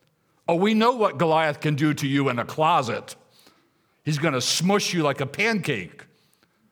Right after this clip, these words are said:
You've gotta stay far away from Goliath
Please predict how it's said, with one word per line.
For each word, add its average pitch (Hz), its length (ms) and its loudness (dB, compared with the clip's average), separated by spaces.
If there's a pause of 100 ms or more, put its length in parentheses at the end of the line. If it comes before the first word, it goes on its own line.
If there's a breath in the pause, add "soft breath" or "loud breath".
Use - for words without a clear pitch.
(540)
You've 254 180 0
gotta 254 240 0
stay 214 300 2
far 269 520 4
away 294 460 2
from 202 240 0
Goliath 165 680 2